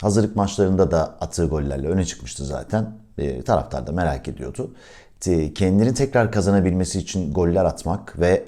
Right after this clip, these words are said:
ön plana çıkmak istiyor zaten. İyi de bir fırsat oldu aslında, e, buraya gelmesi Nicolo Zaniolo için. E, bu ligin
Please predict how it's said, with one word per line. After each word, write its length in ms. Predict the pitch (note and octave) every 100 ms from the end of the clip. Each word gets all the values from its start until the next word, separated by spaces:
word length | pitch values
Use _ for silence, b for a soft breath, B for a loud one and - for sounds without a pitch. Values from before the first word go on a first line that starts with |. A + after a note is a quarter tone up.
| -
ön 140 | F#2 A2
plana 300 | F#2+ F#2+ G2+
çıkmak 300 | - D#2 -
istiyor 340 | - C#2 B1 -
zaten. 420 | D2 C2+ - F3 - B B B -
İyi 160 | A#2+
de 80 | A2
bir 60 | C3+
fırsat 360 | C#3+ - C#3
oldu 180 | E2 C#2+
aslında, 580 | D2+ - E2 C2+ C#2 - D#2 D#2
e, 140 | D2
buraya 200 | F2+ D#2
gelmesi 720 | C#2 C2+ B1+ B1+ - C3 D3 B B B B
Nicolo 300 | E2 E2+ D2+
Zaniolo 500 | C#2 D#2 C#2+ A#1 G1+
için. 360 | C#2+ - D3+ D#3+ - B B B B B -
E, 280 | D#2 D2 G#2
bu 120 | F3+
ligin 500 | D3 F2+ G2 D#3